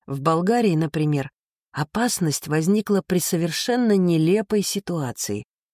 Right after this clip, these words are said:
чуть ли не фарсовой. Было непривычно морозное для этих краев утро, когда мы с Андреем приехали в зимнюю резиденцию писателей Софии, Ситнякова.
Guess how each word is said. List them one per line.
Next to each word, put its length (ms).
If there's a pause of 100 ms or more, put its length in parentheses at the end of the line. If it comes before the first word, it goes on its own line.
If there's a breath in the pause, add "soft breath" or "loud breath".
(120)
чуть 280
ли 100
не 140
фарсовой. 720 (640)
Было 340
непривычно 720
морозное 680
для 220
этих 300
краев 500 (360)
утро, 440 (420)
когда 320
мы 120
с 140
Андреем 500 (360)
приехали 520
в 60
зимнюю 520
резиденцию 760
писателей 580
Софии, 580 (340)
Ситнякова. 920